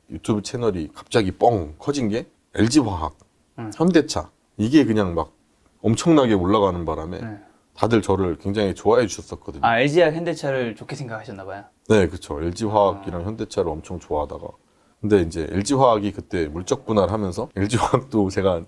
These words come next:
Speaker 1: 막, 아, 이거 공포 분위기 조성하지 마라.
Speaker 2: 음.
Speaker 1: 기업이 커가는 과정이다 했다가 이제 기업의 앞잡이 이래가지고 이제 저는
Speaker 2: 음.
Speaker 1: 이제 욕을 엄청나게 먹고 막 이랬었는데,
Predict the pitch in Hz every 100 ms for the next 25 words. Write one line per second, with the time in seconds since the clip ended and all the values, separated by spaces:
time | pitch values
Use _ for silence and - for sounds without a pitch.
0 | - 80 _ _ _ _ _ _ _ 82
1 | 80 82 95 - _ _ - - 117 180
2 | 139 123 104 92 104 107 82 71 73 71
3 | - - 110 104 104 - 139 165 147 -
4 | 175 175 131 80 85 104 95 90 - 110
5 | 104 139 92 82 71 _ _ _ _ _
6 | - 123 113 95 - 156 143 107 101 92
7 | 90 90 80 82 - 90 80 73 64 _
8 | _ _ _ 101 98 104 85 - 127 110
9 | 92 78 - 90 78 80 - 82 78 80